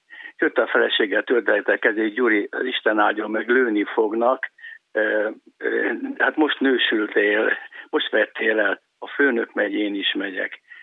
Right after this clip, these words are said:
Fölhívtam a Korányi Kórház gazdasági igazgatónőjét, Dinnyi és Magdit, aki a férjével, ö, megpakolta a kocsi egyik felét, bejött a kórházi gyógyszerészünk, megpakoltuk a másik felét a kombinak, ülésre kenyeret tőttünk,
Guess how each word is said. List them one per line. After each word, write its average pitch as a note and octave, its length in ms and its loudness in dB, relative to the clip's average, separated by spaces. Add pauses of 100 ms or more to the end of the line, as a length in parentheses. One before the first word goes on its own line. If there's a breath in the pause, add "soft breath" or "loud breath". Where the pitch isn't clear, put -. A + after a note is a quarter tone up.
(160 loud breath)
Fölhívtam B2 500 0
a A2 60 0
Korányi A2 440 2
Kórház G#2 380 0
gazdasági G#2+ 540 0
igazgatónőjét, G#2 840 -2
Dinnyi G#2+ 280 0
és G2+ 180 -2
Magdit, G#2+ 500 0 (440 loud breath)
aki - 180 -4
a G#2+ 80 -2
férjével, G#2+ 800 2
ö, A2 160 -2 (280)
megpakolta - 680 -2
a - 40 0
kocsi - 340 -2
egyik A#2 280 -2
felét, A2 420 2 (260 loud breath)
bejött A2+ 360 0
a G#2 80 0
kórházi G#2+ 480 0
gyógyszerészünk, G#2 760 0
megpakoltuk G2+ 680 -2
a F#2+ 80 -2
másik A2+ 400 0
felét A2 340 0
a G#2+ 80 2
kombinak, G2 540 -2 (280 loud breath)
ülésre A#2 540 0
kenyeret G#2+ 460 0
tőttünk, F#2 380 -4